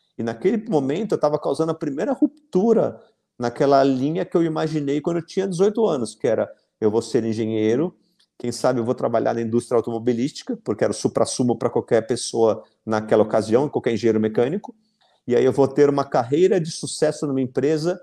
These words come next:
e me aposentado-, me aposentarei trabalhando por uma empresa automobilística com cargo X.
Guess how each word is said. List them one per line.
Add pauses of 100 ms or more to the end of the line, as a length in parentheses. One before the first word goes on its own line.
(320)
e
me
aposentado-, (100)
me
aposentarei (360)
trabalhando
por
uma
empresa
automobilística
com
cargo
X.